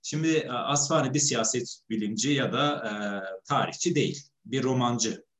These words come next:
bir edebiyatçı. E, bir edebiyatçı olarak, e, sosyal problemlere, e, ve bu kitap bağlamında konuştuğumuz zaman dikta rejimine bakışını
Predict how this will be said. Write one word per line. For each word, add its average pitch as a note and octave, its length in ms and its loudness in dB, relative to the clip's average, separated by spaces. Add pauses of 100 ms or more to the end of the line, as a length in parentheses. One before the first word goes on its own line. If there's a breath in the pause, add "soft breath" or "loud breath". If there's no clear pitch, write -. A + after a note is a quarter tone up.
(100)
bir A#2 120 2
edebiyatçı. G#2+ 760 0 (500 loud breath)
E, G#2+ 360 -4 (100)
bir F3 160 6
edebiyatçı D#3+ 500 2
olarak, B2+ 480 0 (120)
e, G2+ 40 -8 (120)
sosyal C#3 480 0
problemlere, A#2 760 0
e, A2 340 -10 (300)
ve A2+ 320 -2
bu B2+ 120 -4
kitap C#3 340 0
bağlamında A2 500 0
konuştuğumuz G#2 640 -6
zaman G2 340 -4
dikta A#2 320 -2
rejimine A2 480 0
bakışını - 500 -4